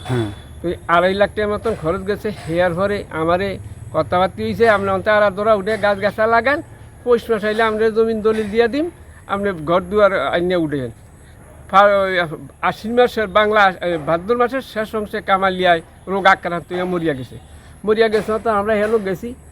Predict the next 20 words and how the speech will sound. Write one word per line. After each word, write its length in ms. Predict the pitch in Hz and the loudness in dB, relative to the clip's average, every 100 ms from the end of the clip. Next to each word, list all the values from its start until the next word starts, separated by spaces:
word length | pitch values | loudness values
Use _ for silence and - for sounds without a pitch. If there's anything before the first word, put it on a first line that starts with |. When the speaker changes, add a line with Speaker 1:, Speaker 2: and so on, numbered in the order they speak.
| - - - | -20 -20 -10
Speaker 2:
খবর 260 | 156 185 208 | 0 2 2
পেয়ে 180 | 220 | 0
গেছি 260 | 208 185 202 | 0 -4 -4
মাত্র 280 | 202 202 220 | -4 -2 0
আর 60 | |
এই 100 | 208 | 0
জায়নওয়াজের 540 | 196 196 196 196 190 208 | 2 2 4 0 0 0
অবস্থায় 500 | 196 190 - 190 180 - - - | 0 0 -4 -4 -4 -12 -20 -4
কামালিয়া 600 | 196 196 196 190 202 196 | 2 4 4 2 4 4
নাসিরেও 480 | 175 170 170 190 214 | 6 2 2 -2 -2
কইছে, 400 | 196 185 208 202 - | -2 -4 -4 -4 -2
"কামালিয়া 360 | 190 190 190 190 | -2 0 -2 -4
তো 60 | 196 | -4
মরিয়া 280 | 196 196 | -4 -2
গেছে, 200 | 196 196 | -2 2
অসুবিধা 420 | 214 190 190 175 208 | 2 2 0 -6 0
নেই, 100 | 202 | 2
আমরা 260 | 170 180 | 2 4
আপনার 280 | 196 196 180 | 2 0 -4
জমিন 320 | 185 196 208 | -2 -2 -4